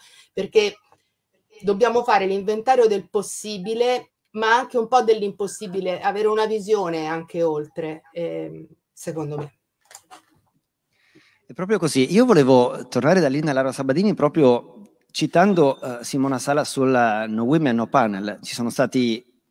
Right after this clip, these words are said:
Speaker 2: tantissimi, non li cito ovviamente, ma tantissime polemiche su alcune trasmissioni televisive,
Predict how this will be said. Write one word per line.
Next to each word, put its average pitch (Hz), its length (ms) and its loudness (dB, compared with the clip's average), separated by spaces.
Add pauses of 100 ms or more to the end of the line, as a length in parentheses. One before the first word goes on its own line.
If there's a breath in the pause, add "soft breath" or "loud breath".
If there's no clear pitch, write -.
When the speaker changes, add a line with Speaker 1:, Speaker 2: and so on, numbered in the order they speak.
(140)
Speaker 2:
tantissimi, 120 1000 -2
non 143 160 4
li 143 140 4
cito 139 480 4
ovviamente, 139 580 4
ma 117 380 0
tantissime 127 800 4
polemiche 131 800 6
su 147 260 -2
alcune 131 440 0
trasmissioni 120 560 -4
televisive, 123 720 2